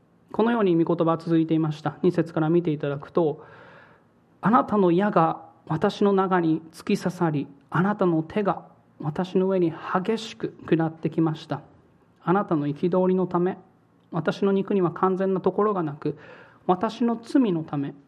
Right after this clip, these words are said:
私の骨には健全なところがありません。私の咎が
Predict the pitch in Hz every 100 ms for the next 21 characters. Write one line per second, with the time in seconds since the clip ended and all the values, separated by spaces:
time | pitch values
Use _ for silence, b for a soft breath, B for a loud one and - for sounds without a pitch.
0 | - 175 160 170 175 160 170 165 151 151
1 | 170 165 170 170 160 156 190 214 175 147
2 | 147 147 165 156 - _ _ _ _ _
3 | - 160 175 180 190 185 233 202 160 147